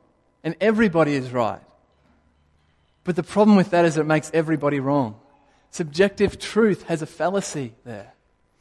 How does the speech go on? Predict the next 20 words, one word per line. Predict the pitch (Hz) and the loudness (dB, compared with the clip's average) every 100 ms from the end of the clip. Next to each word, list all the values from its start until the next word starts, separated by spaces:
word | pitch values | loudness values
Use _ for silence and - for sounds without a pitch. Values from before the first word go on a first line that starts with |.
| _ _ - | _ _ -8
And | 160 | -6
it | - | -8
comes, | - 196 202 208 208 196 - - _ _ _ _ _ _ _ _ | -6 -2 0 -2 -4 -8 -14 -20 _ _ _ _ _ _ _ _
it | 151 - | -16 -12
comes | - 202 202 | -4 -2 0
into | 180 | -4
contact | - 180 180 170 | -6 -6 -4 -4
with | 147 131 | -8 -6
Jesus | 156 160 160 156 | -4 -2 -4 -6
and | 135 | -8
has | 123 | -8
a | |
huge | 120 175 180 170 - | -10 -6 -4 -6 -10
problem | - 165 151 113 | -4 -2 -2 -6
because | 117 139 127 | -8 -12 -10
he | 170 180 | -6 -4
makes | 156 - - | -4 -6 -12
too | - 190 208 | -2 2 4
many | 208 196 185 | 4 2 0
claims, | 180 - 165 151 117 110 - - | -4 -2 0 0 -4 -8 -18 -20